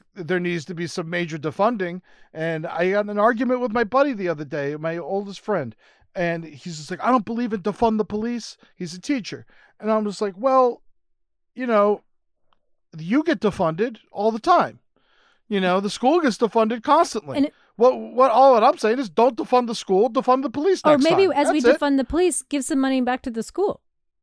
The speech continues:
Speaker 2: You know?
Speaker 1: Exactly. That's all we're
Speaker 2: <laughs> It's
Speaker 1: saying.
Speaker 2: not, not
Speaker 1: It's just like, there are more jails and prisons in this country than colleges and universities.
Speaker 2: That's
Speaker 1: You know,
Speaker 2: nuts.
Speaker 1: that doesn't make any
Speaker 2: No.
Speaker 1: sense. There are more black men in jail than there were
Speaker 2: Right.
Speaker 1: slaves.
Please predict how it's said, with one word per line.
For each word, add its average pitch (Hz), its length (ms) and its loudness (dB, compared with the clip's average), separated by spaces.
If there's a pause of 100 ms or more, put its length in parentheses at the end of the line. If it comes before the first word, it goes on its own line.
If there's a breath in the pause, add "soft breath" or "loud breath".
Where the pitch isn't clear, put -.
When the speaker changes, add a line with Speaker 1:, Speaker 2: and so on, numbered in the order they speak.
(520)
Speaker 2:
You 262 140 2
know? 285 60 4
Speaker 1:
Exactly. 381 460 4 (180)
That's 311 200 -2
all 403 140 4
we're 285 60 0
Speaker 2:
<laughs> - 0 -
It's 247 100 -4
Speaker 1:
saying. 381 260 -2
Speaker 2:
not, 349 140 -2 (140)
not 269 200 -16
Speaker 1:
It's 247 200 -6
just 302 180 -10
like, 302 200 -4 (500)
there 277 240 2
are 294 160 8
more 285 640 0 (680)
jails 269 360 4
and 262 120 -10
prisons 180 480 0
in 151 100 -6
this 139 140 -8
country 151 420 -8
than 143 120 -10
colleges 147 480 -2
and 139 100 -12
universities. 117 800 -10 (400 soft breath)
Speaker 2:
That's 196 260 -12 (140)
Speaker 1:
You 196 120 -2
know, 165 180 2
Speaker 2:
nuts. 151 80 -6
Speaker 1:
that 156 120 -4
doesn't 196 240 0
make 180 200 -4
any 208 80 -4
Speaker 2:
No. - 60 -6
Speaker 1:
sense. - 440 -14 (340 soft breath)
There 185 140 2
are 185 100 4
more 214 280 2
black 220 340 2
men 208 140 -2
in 202 100 -4
jail 180 300 0
than 175 140 -8
there 170 80 -4
were 165 120 -4
Speaker 2:
Right. 156 80 -4
Speaker 1:
slaves. - 640 -10